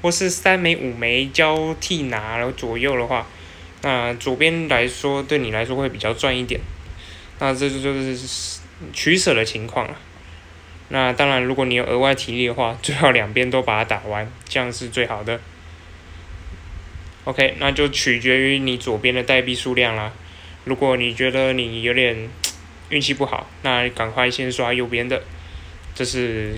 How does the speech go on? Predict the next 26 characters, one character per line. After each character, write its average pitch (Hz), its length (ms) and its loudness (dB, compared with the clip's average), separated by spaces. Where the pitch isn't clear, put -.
给 120 100 4
你 123 80 2
们 113 80 0
的 110 120 2
建 127 220 0
议。 131 120 -4
那 127 80 0
再 131 100 4
来， 120 260 2
大 160 120 0
家 170 60 2
比 - 100 -2
较 143 80 8
关 135 240 4
心 139 200 0
的 107 260 -2
是 - 160 -4
说 165 120 2
无 143 200 -2
氪 156 200 0
能 131 120 -2
不 131 60 -4
能 123 160 -4
拿 101 180 -8
到 110 140 -4
啊？ 110 160 -4